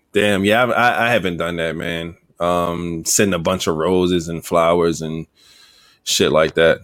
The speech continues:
Um, like I said, I'm a creative guy. I always think of really dope ways to do things, uh, stuff like that. Um, I'm very creative with, like, you know, gift giving, anniversaries, and all types of shit like that. I'm really, uh,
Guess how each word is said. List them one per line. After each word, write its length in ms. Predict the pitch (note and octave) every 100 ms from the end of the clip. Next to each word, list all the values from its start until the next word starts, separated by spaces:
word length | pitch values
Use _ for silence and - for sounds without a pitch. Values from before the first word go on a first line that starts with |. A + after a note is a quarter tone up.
| -
Um, 320 | - F#2+ F2 F#2+
like 120 | G#2
I 40 |
said, 140 | G#2+ B2+
I'm 120 | C#3
a 100 | A2
creative 440 | A2 G#2 G2+ E2
guy. 140 | F#2+ G2
I 40 |
always 320 | F#2 G2 F#2+ -
think 180 | G2
of 100 | F#2
really 220 | F2 F#2+ E2+
dope 280 | G2 F2+
ways 220 | G2 F#2+ F2
to 60 |
do 180 | E2 F#2
things, 580 | - F#2+ F#2+ F2+ F2 - E2+
uh, 460 | F2+ F2+ F2 E2
stuff 340 | D#2+ - G2 F#2+
like 200 | F2+ -
that. 260 | F#2 D#2+ - _ _ _ - _
Um, 440 | G#2 F#2+ F2+ F2+ - _ _ _
I'm 160 | G2+ G2
very 220 | G#2 G#2
creative 460 | - G#2+ G2 F#2+ F2
with, 180 | F#2+ F#2
like, 440 | F2+ E2+ D#2+ -
you 120 | G2
know, 420 | F#2 E2+ E2 D#2 E2
gift 300 | E2+ G#2 - F#2+
giving, 460 | G2+ F2+ G2 F#2+
anniversaries, 1040 | F2 F#2+ E2+ G2 F#2+ G2+ F#2+ F#2 F2+ F2+ E2+
and 360 | E2+ E2 D#2
all 200 | - G2+
types 280 | G2+ G2 G2
of 60 | F#2+
shit 160 | - F#2+
like 160 | F2+
that. 180 | F#2+ F#2
I'm 300 | F#2+ F2 D2+
really, 480 | F2 G#2 F#2+ F2 E2+
uh, 480 | F2+ F2+ F2 E2 D#2+